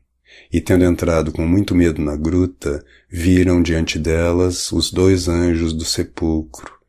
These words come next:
em vestes sacerdotais, brancas e resplandecentes. As mulheres, extremamente assustadas,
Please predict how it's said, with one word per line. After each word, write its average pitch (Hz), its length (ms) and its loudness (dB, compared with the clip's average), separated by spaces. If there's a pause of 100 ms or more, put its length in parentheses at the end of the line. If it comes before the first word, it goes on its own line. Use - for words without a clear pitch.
(280)
em 85 140 -2
vestes 85 480 0
sacerdotais, 76 1400 -4
brancas 90 840 -2
e 87 100 -4
resplandecentes. 80 1700 -6 (1400)
As 78 160 -4
mulheres, 87 560 4
extremamente 90 760 2
assustadas, 85 1120 -4